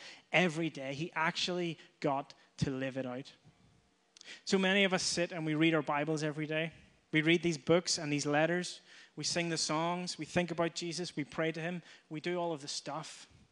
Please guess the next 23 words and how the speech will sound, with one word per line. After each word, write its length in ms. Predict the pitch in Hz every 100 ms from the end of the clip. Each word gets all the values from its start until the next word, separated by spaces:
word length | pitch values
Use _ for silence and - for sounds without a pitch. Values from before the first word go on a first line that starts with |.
| _ _ _ _ _ _ -
But 100 | 156
how 160 | 175
many 320 | 170 156 165
of 100 | 170
us 260 | 165 156 -
are 100 | 156
actually 640 | 147 147 - 160 147 135 - _ -
truly 420 | - 156 151 151
living 440 | 143 131 135 131 127 _ -
in 120 | 135
the 60 |
fullness 720 | - - 147 147 143 - - - _ _ -
of 140 | 143 135
what 180 | 131
God 220 | - 139 131
has 200 | 135 -
for 200 | - 160
us? 180 | - - _ _ _ _ _ _ - - -
How 120 | - 180
many 380 | 180 180 185
are 100 | 170
actually 480 | 165 160 - - 160
living 500 | 147 147 143 160 143